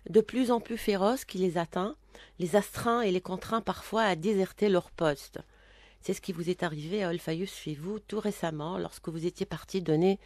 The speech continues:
des conférences. Vous n'êtes pas les seuls. Et pour cela, je voudrais partir de ce qu'écrit Michel Foucault sur l'intellectuel spécifique. Pourquoi Michel Foucault ?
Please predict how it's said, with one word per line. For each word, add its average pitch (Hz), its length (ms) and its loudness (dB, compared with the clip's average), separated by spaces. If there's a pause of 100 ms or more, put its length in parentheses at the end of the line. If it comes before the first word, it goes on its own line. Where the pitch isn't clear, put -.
(260)
des 202 80 2
conférences. 180 640 0 (180)
Vous 208 140 2
n'êtes 208 160 4
pas 170 100 2
les 151 140 2
seuls. - 320 -6 (640)
Et 190 60 -4
pour - 180 -2
cela, 240 420 4
je 196 100 -2
voudrais 196 360 0
partir 220 500 -4
de 170 80 -6
ce - 100 -8
qu'écrit - 420 -6
Michel 202 280 -2
Foucault 226 460 -4 (240)
sur 214 180 2
l'intellectuel 202 720 2
spécifique. - 720 -6 (320)
Pourquoi 247 320 -2
Michel 220 300 0
Foucault ? 247 440 0